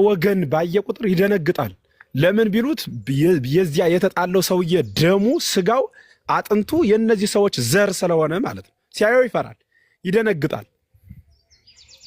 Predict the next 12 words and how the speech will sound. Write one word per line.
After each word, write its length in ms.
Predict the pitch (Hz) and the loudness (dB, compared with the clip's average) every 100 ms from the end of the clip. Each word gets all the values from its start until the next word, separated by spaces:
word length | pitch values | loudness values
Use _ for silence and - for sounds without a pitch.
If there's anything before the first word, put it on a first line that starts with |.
| - - - - | -20 -18 -10 -4
አጋንንትም 680 | 156 185 214 226 208 302 320 | 0 2 2 2 0 -2 -4
ሲያዩአቸው 580 | - 226 226 226 - 226 | 0 0 0 -2 -2 -2
ቅዱሳንን 460 | 180 185 214 220 | -2 0 0 2
የሚንቀጠቀጡት 960 | 190 208 233 240 240 254 - 294 339 349 - _ | 2 4 2 2 0 -2 -2 -2 0 -2 -6 _
በእነርሱ 520 | - 202 220 220 208 220 | 0 2 4 2 2 0
ላይ 140 | 196 | 0
ያደረው 440 | 185 180 139 175 170 | 2 0 0 0 0
ክርስቶስ 440 | 170 156 - 147 - - _ | 0 -4 -2 -2 -4 -12 _
ስላለ 400 | - 147 135 135 165 | -4 0 0 0 0
ነው፣ 100 | 104 _ _ _ _ - | -4 _ _ _ _ -8
ስላለ 420 | - 151 127 113 | -2 0 0 0
ነው። 100 | 127 | -2